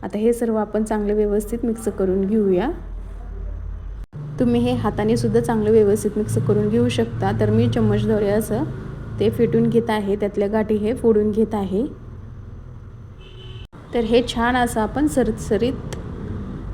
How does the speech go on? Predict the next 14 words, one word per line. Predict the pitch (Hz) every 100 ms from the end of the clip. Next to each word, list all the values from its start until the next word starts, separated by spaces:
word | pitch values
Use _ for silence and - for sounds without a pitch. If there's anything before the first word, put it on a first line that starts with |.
| - -
पीठ | 214 -
हे | 214 294
बनवून | 254 226 226
घेतलेलं | 233 - 202 220
आहे. | 240 208 240
हे | 247 214
पहा, | 208 196 214 311 - - - - - - - - - -
हे | 220 240
मिश्रण | 254 247 233
ना | 233 233 240
थोडंसं | 240 220 220
असं | 220 - 349 - -
पातळच | 214 - 208 220 247
असतं. | 233 -